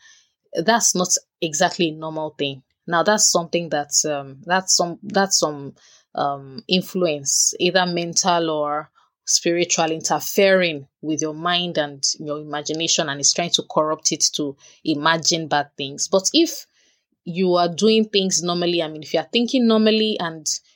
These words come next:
you don't have that kind of interference in your thinking or your imagination, you're always thinking positively about the future. It's in the future that you have all the money you need. It's in the future that you're living in the kind of house you want. It's in the future that you started your own business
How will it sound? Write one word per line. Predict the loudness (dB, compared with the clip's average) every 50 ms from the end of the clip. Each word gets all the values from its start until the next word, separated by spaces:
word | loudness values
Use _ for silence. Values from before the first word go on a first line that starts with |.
| _ _ 2
you | 2
don't | 2 2
have | 2 -2 0
that | 0 -2 0
kind | -2 -2 -2
of | -2 -4
interference | -6 -6 -4 -6 -6 -4 -4 -4 -4 -4 -2 -2 -2 -2
in | 0 -2
your | -4 -4
thinking | -4 -8 -8 -6 -4 -6 -6
or | -4 -6 -8
your | -8 -8 -10
imagination, | -10 -8 -8 -8 -8 -6 -6 -4 -2 -2 0 2 2 2 0 -2 -4 -10 _ _ _ _ _ _ _
you're | _ 4 6
always | 6 6 6 4 4 4
thinking | 4 4 4 4 2
positively | 2 2 2 2 0 4 4 4
about | 4 4 0 0
the | 0 -4
future. | -2 -2 -2 0 2 2
It's | 2 2 4 2
in | 4 4
the | 4
future | 4 2 2 2 4 2 4
that | 4 4 2 2
you | -2 0
have | -2 -2 0
all | 0 0
the | 0 0 -2
money | -2 -4 -4 -4 -6
you | -6 -6 -8
need. | -6 -8 -8 -8 _ -20 -20 -6 _
It's | 0 2 2
in | 2
the | 2 0
future | 0 0 0 2
that | 2 2
you're | 2 2 2 2
living | 2 2 2 -2
in | -2 -4
the | -8
kind | -8 -6 -6 -4 -4
of | -6
house | -6 -6 -2 -2 -2 -2
you | -2
want. | -6 -4 -2 -2 0
It's | 2 2
in | 2
the | 2
future | 4 2 2 4 4 4
that | 4 4 2
you | 2
started | 0 2 2 2 2 4 4
your | 4 2 2
own | 2 0
business | 0 -2 -2 -2 -4 -4 -4 -6 -10 -10 -14 -16 -16 -6